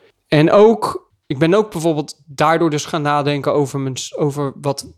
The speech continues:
mijn studie, de studies die ik heb gedaan. Dat is alleen maar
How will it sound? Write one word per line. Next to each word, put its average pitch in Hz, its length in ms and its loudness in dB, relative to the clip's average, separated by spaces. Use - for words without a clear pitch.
mijn 139 200 -4
studie, 202 680 -2
de 139 120 -2
studies 151 400 0
die 147 120 2
ik 135 80 -2
heb - 180 0
gedaan. 151 520 0
Dat 143 180 -2
is 151 120 0
alleen 175 280 4
maar 151 520 2